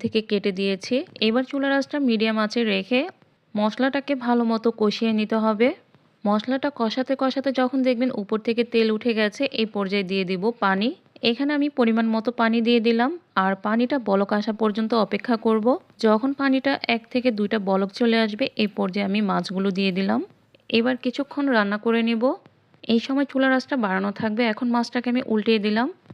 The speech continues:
মাছের ঝোলটা যখন অনেকটা কমে আসবে, এই পর্যায়ে কমলাগুলো দিয়ে দিচ্ছি। কমলাটা রান্নার শেষের দিকে দিতে হবে, আগে দিলে কমলাটা তিতা হয়ে যাওয়ার সম্ভাবনা থাকে। কমলাটা দিয়ে আমি আরও এক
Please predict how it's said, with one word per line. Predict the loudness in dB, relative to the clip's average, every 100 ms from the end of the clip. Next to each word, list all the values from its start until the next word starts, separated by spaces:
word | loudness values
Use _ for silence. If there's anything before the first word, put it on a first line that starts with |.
| 2
মাছের | 2 4 2
ঝোলটা | 2 2 4
যখন | 2 4
অনেকটা | 2 2 0 0
কমে | 2 2 2
আসবে, | 2 2 0 2
এই | 0
পর্যায়ে | 2 0 2 0 0 -6 _ _ _ _ _
কমলাগুলো | 2 2 2 2 4 4
দিয়ে | 4 2
দিচ্ছি। | 0 -2 -2 -2 -2 -6 -20 _ _ _ _ 0
কমলাটা | 2 2 2 2 0
রান্নার | 2 2 2 0
শেষের | -2 0 0
দিকে | 0 0
দিতে | 0 0 0
হবে, | 0 2 0 -2 _ _ _ _ -2
আগে | 0 2 2
দিলে | 2 0 -2 0
কমলাটা | 2 2 2 0
তিতা | -2 -2 0
হয়ে | 0 2
যাওয়ার | 2 2 0
সম্ভাবনা | 0 -2 0 0 0 -2 -2
থাকে। | -4 -2 -6 -6 -18 _ -4
কমলাটা | 0 2 2 0
দিয়ে | 2 2
আমি | 2 2
আরও | 2 0
এক | -2